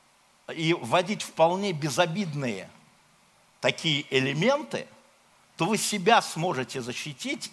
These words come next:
или минимизировать те стрелы, которые вас летят. Вас будут атаковать по поводу виски. Ну и пусть, вам же всё равно, на самом деле. И поэтому, когда мне пишут, когда я пишу какую-нибудь там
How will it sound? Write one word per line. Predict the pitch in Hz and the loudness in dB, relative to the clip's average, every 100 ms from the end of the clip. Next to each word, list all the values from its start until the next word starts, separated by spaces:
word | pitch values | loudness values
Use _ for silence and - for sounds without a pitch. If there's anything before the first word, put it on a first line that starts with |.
| - | 2
или | 220 196 123 95 - - _ _ | 4 6 4 -2 -12 -20 _ _
минимизировать | 139 208 208 208 214 185 180 214 143 110 95 - - _ _ | 0 2 2 2 2 2 4 4 4 0 -6 -14 -18 _ _
те | - 160 | -4 -2
стрелы, | - - 180 233 220 104 - - _ | -2 0 0 2 2 0 -6 -20 _
которые | - 131 160 151 | -4 -2 0 0
вас | 147 170 | 2 0
летят. | 165 160 - 113 143 | 0 -4 0 0 4
Вас | 180 147 | 2 2
будут | 151 180 165 | -2 -2 0
атаковать | 147 135 156 165 180 | -2 0 2 4 2
по | - | 2
поводу | 139 151 147 147 | -2 -2 -6 -8
виски. | 131 104 - - _ - | -8 -10 -14 -20 _ -10
Ну | 220 | -6
и | 190 | -6
пусть, | - 104 - - - | -8 -14 -14 -16 -4
вам | 127 139 | 0 0
же | 214 | 0
всё | - - 92 | -8 -6 -2
равно, | 101 113 104 - - - _ | -2 -2 -8 -10 -20 -20 _
на | 104 | -2
самом | - 139 101 98 | 2 2 2 -4
деле. | 123 120 80 - _ _ _ _ _ _ _ _ _ | 0 0 -2 -12 _ _ _ _ _ _ _ _ _
И | 123 127 | -4 -2
поэтому, | 110 147 143 143 135 | 2 2 2 -4 -2
когда | 123 123 117 135 120 104 - - _ _ _ _ | 0 0 2 8 8 6 -10 -20 _ _ _ _
мне | 113 131 | -6 -4
пишут, | - 147 - 120 | -6 -8 -8 -6
когда | 110 107 | -2 -2
я | |
пишу | - 117 127 | -4 -8 -8
какую-нибудь | - - 104 92 92 - | -10 -8 -10 -10 -14 -4
там | 107 | -4